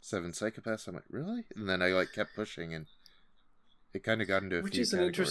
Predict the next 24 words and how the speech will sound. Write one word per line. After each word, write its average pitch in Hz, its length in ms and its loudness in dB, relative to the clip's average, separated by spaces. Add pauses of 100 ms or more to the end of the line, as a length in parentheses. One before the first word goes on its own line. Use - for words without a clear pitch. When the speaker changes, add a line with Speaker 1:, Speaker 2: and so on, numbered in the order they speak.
Speaker 2:
interesting, 131 400 2 (920)
it's 143 160 4
an 165 120 6
interesting 185 420 2
way 120 180 6
to 123 120 0
look 117 220 0
at 123 100 0
things, 127 320 4
and 117 80 2
I 117 60 0
think 113 220 -4
can 110 100 -2
ultimately 113 520 -2
be, 101 360 -8 (720)
like, 113 640 0 (560)
kind 113 280 -2
of, 110 240 -6 (760)
I, - 200 0
I 165 60 10
don't 175 120 12
wanna 156 120 12
say, 156 140 10
like, 123 220 12